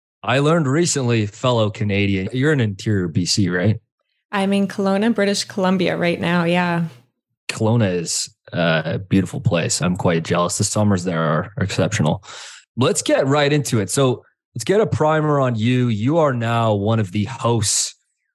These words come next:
Speaker 1: of the Investors Podcast Network, which I feel like if you listen to finance podcasts, you know at least the brand and the shows they host.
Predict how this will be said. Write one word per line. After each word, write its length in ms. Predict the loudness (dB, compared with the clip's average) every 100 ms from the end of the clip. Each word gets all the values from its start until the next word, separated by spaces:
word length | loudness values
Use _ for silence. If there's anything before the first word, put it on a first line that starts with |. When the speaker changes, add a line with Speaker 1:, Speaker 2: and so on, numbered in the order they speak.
| _
Speaker 1:
of 340 | 0 0 0
the 160 | 0 2
Investors 480 | 2 0 -2 -4 -2
Podcast 680 | 0 0 0 -2 -2 -2
Network, 300 | 0 0 2
which 320 | 0 0 -4 -6 -16 _ _
I 60 | -8
feel 200 | 0 0
like 200 | 0 -2
if 160 | -2
you 80 | -2
listen 420 | 0 0 0 -2
to 100 | -2
finance 460 | -2 0 0 0 -2
podcasts, 600 | -2 -2 0 0 0 -2 -8 -20 _
you 200 | -2 2
know 480 | 4 2 2 2 2
at 140 | 0 0
least 300 | 0 0 -2
the 80 |
brand 580 | -4 0 0 2 0 0
and 140 | -2 -2
the 60 |
shows 480 | -2 0 2 0 -2
they 200 | -2 -2
host. 500 | 0 0 0 -2